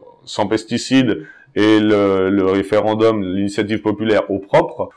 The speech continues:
où ça, ça peut impacter aussi notre exploitation, mais où les agriculteurs, ils sont en train de faire comprendre à la population que, ben,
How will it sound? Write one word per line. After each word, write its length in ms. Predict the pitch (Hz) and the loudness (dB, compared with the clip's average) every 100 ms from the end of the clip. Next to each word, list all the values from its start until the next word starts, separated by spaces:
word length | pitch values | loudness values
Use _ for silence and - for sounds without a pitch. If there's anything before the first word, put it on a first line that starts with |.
| - | -6
où 40 | |
ça, 140 | 98 151 | -2 0
ça 140 | - | 0
peut 160 | - 139 | 2 2
impacter 400 | 131 120 - 135 | 4 0 0 2
aussi 260 | 123 123 | 2 0
notre 180 | 123 104 | -2 -2
exploitation, 580 | 107 - 107 107 127 180 | -4 -2 0 0 2 2
mais 220 | 165 113 | 2 2
où 260 | 101 104 107 | 2 0 -2
les 180 | 110 104 | 0 2
agriculteurs, 440 | 110 110 110 151 | 2 0 0 2
ils 60 | 151 | 4
sont 80 | 104 | 2
en 60 | |
train 120 | 104 | -2
de 80 | 104 | -4
faire 220 | 98 92 | -2 -2
comprendre 580 | - 127 127 135 127 - _ _ _ - | -2 -6 2 2 2 -2 _ _ _ 0
à 80 | |
la 80 | 95 | 0
population 760 | 87 107 110 98 - 135 175 196 - - _ _ _ | 2 -2 -2 -2 -2 -2 -2 -4 -12 -20 _ _ _
que, 120 | - | -2
ben, 320 | 95 92 87 | 2 2 0